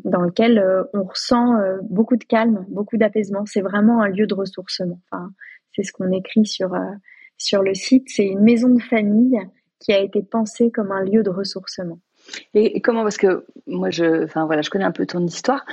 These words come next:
Speaker 2: Est-ce que tu peux nous dire comment tu es, t'en, t'en es arrivée là, parce que c'était pas ta formation première, logothérapeute. Voilà, qu'est-ce qui t'a, hum,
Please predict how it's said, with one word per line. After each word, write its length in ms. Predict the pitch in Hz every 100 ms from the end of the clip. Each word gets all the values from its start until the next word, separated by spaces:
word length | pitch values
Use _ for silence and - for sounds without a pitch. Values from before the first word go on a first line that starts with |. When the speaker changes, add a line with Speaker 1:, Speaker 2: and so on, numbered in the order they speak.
| - -
Speaker 2:
Est-ce 160 | 220 -
que 60 |
tu 140 | 226 196
peux 120 | 208
nous 140 | 196
dire 220 | 185 247 233
comment 260 | 190 190
tu 220 | 175 -
es, 420 | 170 165 170 170 160
t'en, 460 | 170 165 160 151
t'en 280 | - 151 151
es 40 | 160
arrivée 300 | 160 180 170
là, 80 |
parce 100 | 185
que 80 | -
c'était 140 | - 165
pas 120 | 180
ta 120 | 175
formation 440 | 175 165 160 -
première, 400 | 156 180 180 254 208
logothérapeute. 720 | 175 180 185 175 233 254 - - - -
Voilà, 200 | 175 160
qu'est-ce 200 | 160 240
qui 120 | -
t'a, 340 | - 190 175 170
hum, 300 | 160 156